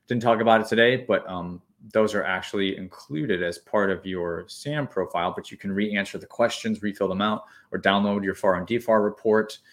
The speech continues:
Um, I have a separate video on that if you wanna check that out so that you have that in a folder, 'cause it's a, you know, good number of pages, twenty to thirty pages.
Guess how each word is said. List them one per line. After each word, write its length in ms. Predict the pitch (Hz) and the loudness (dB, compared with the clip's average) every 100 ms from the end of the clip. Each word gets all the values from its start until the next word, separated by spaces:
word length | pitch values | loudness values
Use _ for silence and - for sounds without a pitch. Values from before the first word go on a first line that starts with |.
| - _ - | -20 _ -12
Um, 120 | 87 | -8
I 60 | 87 | -4
have 100 | 92 | -4
a 40 | |
separate 280 | - 101 92 | -4 -4 2
video 260 | 101 101 95 | 4 6 4
on 120 | 92 | 2
that 140 | 92 | 0
if 140 | 90 - | -2 -4
you 80 | 95 | -8
wanna 160 | 85 | -8
check 280 | - 98 - | -8 -8 -4
that 160 | 95 95 | -2 2
out 240 | 95 - | 0 -2
so 100 | 98 | -8
that 80 | 85 | -8
you 100 | 90 | -4
have 180 | 98 92 | -4 0
that 140 | 87 | -2
in 100 | 85 | -4
a 60 | 87 | -8
folder, 540 | - 120 117 113 110 _ _ _ | -2 -2 0 0 -2 _ _ _
'cause 180 | - 98 | -4 -2
it's 220 | 95 - | -4 -4
a, 360 | 87 80 87 87 - | -4 -4 -6 -10 -12
you 60 | |
know, 80 | 98 | -12
good 180 | 95 110 | 0 2
number 220 | 104 95 | 2 -2
of 140 | 90 - | -4 -2
pages, 600 | 131 120 117 - - - | -2 0 -4 -8 -16 -18
twenty 260 | - 110 98 | -2 0 0
to 80 | |
thirty 240 | 101 95 90 | -2 -6 -4
pages. 560 | - 92 92 - - | -4 -4 -4 -12 -16